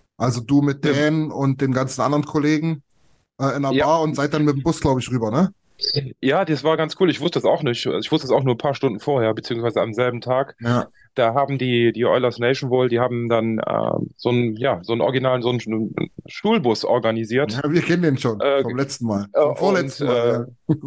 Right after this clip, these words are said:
Speaker 2: der hat uns dann zum Commonwealth Stadion gebracht, was natürlich die optimale Lösung war, weil das Commonwealth Stadion ist halt mitten im Wohngebiet
Speaker 1: Ja.
Speaker 2: und da sind halt natürlich die Parkplätze sehr, sehr rar und die Anwohner sind wohl auch dann nicht so begeistert von den ganzen Leuten, die dann, dann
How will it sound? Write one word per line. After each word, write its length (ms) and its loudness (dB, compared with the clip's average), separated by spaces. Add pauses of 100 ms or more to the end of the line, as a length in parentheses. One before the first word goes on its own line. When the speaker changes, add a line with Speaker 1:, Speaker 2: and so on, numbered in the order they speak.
Speaker 2:
der 140 2
hat 120 2
uns 140 0
dann 180 0
zum 140 -2
Commonwealth 580 0
Stadion 440 0
gebracht, 340 -2
was 120 0
natürlich 360 -4
die 100 2
optimale 680 0
Lösung 340 2
war, 200 2
weil 300 0 (440)
das 180 -4
Commonwealth 480 0
Stadion 360 2
ist 140 -6
halt 160 0
mitten 220 -2
im 120 0
Wohngebiet 600 0 (480)
Speaker 1:
Ja. 100 -4
Speaker 2:
und 160 -2
da 80 2
sind 180 -2
halt 160 0
natürlich 320 0
die 120 -8
Parkplätze 520 -2
sehr, 420 0 (220)
sehr 200 -2
rar 420 -2
und 180 -4
die 100 0
Anwohner 400 2
sind 180 -6
wohl 120 0
auch 180 0
dann 160 0
nicht 180 -4
so 340 2 (360)
begeistert 540 0
von 160 -2
den 80 0
ganzen 280 0
Leuten, 280 0
die 80 -2
dann, 140 0
dann 260 0